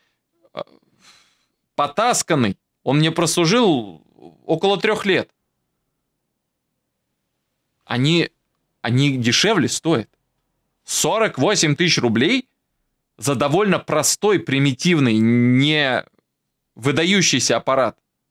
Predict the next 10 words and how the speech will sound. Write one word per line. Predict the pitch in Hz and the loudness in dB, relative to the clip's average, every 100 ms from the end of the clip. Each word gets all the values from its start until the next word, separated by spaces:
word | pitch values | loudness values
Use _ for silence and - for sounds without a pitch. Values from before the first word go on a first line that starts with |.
| _ _ _ _ _ _ _ _ _ _ _ _ _ _ _ _ _ _ _ _ _ _ _ | _ _ _ _ _ _ _ _ _ _ _ _ _ _ _ _ _ _ _ _ _ _ _
Вот | - 110 175 208 | -10 -2 0 0
ответ, | 151 143 156 165 110 _ _ | -2 0 2 2 0 _ _
почему | 139 127 165 165 | -4 0 2 2
у | 151 | 2
нас | 143 117 - _ _ _ _ _ _ _ _ _ _ _ - | 0 -4 -8 _ _ _ _ _ _ _ _ _ _ _ -8
отечественные | 147 - 202 165 160 160 156 151 | -6 -2 -2 0 0 2 2 2
машины | 147 147 233 240 165 | 2 2 2 2 2
с | - | 0
китайским | 180 160 180 170 - 160 | -4 -2 0 0 0 2
рулем. | 160 165 127 98 | 2 2 2 -2